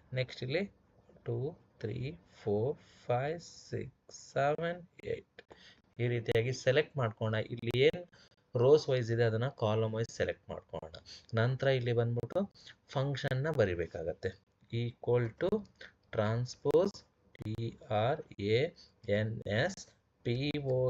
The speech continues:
ಎಸ್ ಸಿ. ಕರೆಕ್ಟಾಗಿ ಬರಿಬೇಕಾಗತ್ತೆ. ಸ್ಪೆಲ್ಲಿಂಗ್‌ಗಳು ಮಿಸ್ಟೇಕ್ ಮಾಡಿದ್ರೆ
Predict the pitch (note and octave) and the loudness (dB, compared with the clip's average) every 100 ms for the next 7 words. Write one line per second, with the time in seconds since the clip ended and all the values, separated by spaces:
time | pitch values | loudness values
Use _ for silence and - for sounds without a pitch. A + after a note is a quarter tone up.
0 | B2 A2 G#2 - G#2+ - - A2+ G2+ - | 4 4 2 -2 -6 -6 2 2 4 2
1 | G#2 G#2+ G#2 G#2 - G2+ G2 F3+ F#3 - | 2 2 2 2 2 0 2 2 2 2
2 | F#2+ G#2+ A2 G#2+ G#2 G2+ A2 - - F#2 | 2 2 0 0 0 -2 -2 -2 -4 -2
3 | G#2+ | 2